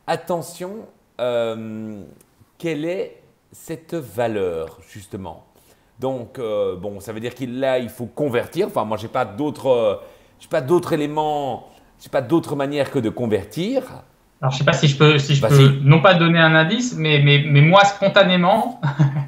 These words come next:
Speaker 2: <laughs> j'ai l'impression que c'est plus facile de calculer le, ce nombre plus un, étant donné qu'avec la question d'avant.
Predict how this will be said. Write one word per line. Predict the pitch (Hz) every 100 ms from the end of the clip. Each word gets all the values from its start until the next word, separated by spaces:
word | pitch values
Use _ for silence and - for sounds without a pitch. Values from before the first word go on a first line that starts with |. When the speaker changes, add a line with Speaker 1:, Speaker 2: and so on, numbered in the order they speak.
| -
Speaker 2:
<laughs> | _ _ - - _ - -
j'ai | 139
l'impression | 160 165 185 226
que |
c'est | 214 147
plus | 196
facile | 214 185 - 226
de | 170
calculer | 151 156 156 180
le, | 208 160 160
ce | 143 -
nombre | 175 208 151 139
plus | - - -
un, | 180 143
étant | 135
donné | 135 151
qu'avec | 156 139 139
la | 151
question | 147 143 165
d'avant. | 160 156 147